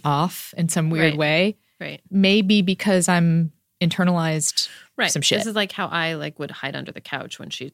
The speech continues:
Speaker 2: spoke too loudly into a microphone, even though I knew perfectly well that, like, it was about a register of a certain kind of voice that I was reacting to. I'm, like, the, I'm the feminist writer who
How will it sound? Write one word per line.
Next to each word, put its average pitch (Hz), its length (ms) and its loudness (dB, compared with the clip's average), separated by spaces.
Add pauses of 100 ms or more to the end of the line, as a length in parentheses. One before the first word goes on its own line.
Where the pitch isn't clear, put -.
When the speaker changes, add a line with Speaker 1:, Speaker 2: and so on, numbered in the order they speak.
(140)
Speaker 2:
spoke - 320 -14
too - 100 -14
loudly 117 260 -12
into - 180 -14
a - 20 -10
microphone, 143 600 -10
even 180 180 -2
though 165 100 -4
I 156 140 -4
knew 143 180 -8
perfectly 175 560 -8
well 135 520 -4
that, 165 180 -4
like, 156 240 -4 (120)
it 165 80 -6
was 151 200 -8
about 147 380 -4
a 151 100 -8
register 151 440 -4
of 147 80 -6
a 151 60 -8
certain 151 300 -8
kind 165 260 -6
of 160 80 -6
voice 135 240 -6
that - 80 -12
I 139 80 -2
was 147 140 -6
reacting 147 420 -8
to. 151 220 -6
I'm, 165 240 0
like, 160 220 -2
the, - 180 -6
I'm 170 300 -2
the 165 60 -4
feminist 165 540 -4
writer 151 640 -2 (520)
who 165 280 -4